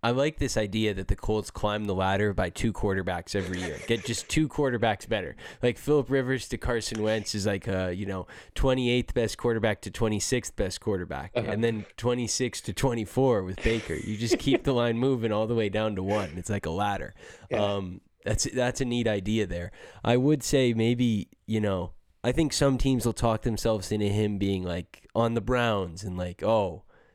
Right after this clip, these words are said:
Speaker 1: the Browns are so dysfunctional. We'll put him in our situation and it'll work. I think something like that. I don't know. Um, Mitchell Trubisky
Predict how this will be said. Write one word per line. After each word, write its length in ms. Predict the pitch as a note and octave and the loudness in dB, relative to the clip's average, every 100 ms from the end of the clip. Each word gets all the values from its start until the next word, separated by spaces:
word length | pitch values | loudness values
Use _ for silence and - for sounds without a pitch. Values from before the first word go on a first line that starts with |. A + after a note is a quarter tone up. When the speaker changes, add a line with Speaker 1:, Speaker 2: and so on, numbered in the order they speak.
| _ | _
Speaker 1:
the 40 | F#2 | -4
Browns 300 | F#2+ G2 G2+ | -2 -2 -2
are 60 | G2 | -2
so 220 | A#2+ A2 | 0 0
dysfunctional. 680 | G#2 - A2+ G#2+ - F#2 E2 | -2 0 0 0 -4 -2 0
We'll 120 | F#2+ | -2
put 200 | - A#2 | 0 0
him 100 | A2 | 2
in 100 | G#2+ | 2
our 300 | G#2 A2 G2+ | 2 0 0
situation 760 | F#2 G2+ F2+ C2 F#2+ F#2+ - F2+ | -2 -4 -4 0 0 0 0 0
and 100 | F#2+ | 2
it'll 180 | F2+ | 2
work. 340 | F2+ F#2 D#2 - | 0 -2 -4 -8
I 40 | |
think 220 | D#2 D#2+ - | -6 -6 -6
something 300 | E2+ - A#1+ | -6 -6 -8
like 200 | G#1 - | -6 -4
that. 240 | G1+ G1+ | -4 -6
I 80 | - | -6
don't 180 | A1 G1+ | -8 -10
know. 840 | - - - _ _ _ - - | -14 -18 -20 _ _ _ -18 2
Um, 380 | A2+ A2 G2+ G2 | 4 4 2 0
Mitchell 240 | B2 - B2+ | 0 0 -2
Trubisky 680 | - G#2+ B2+ - G2+ F2+ | 0 0 0 0 -6 -8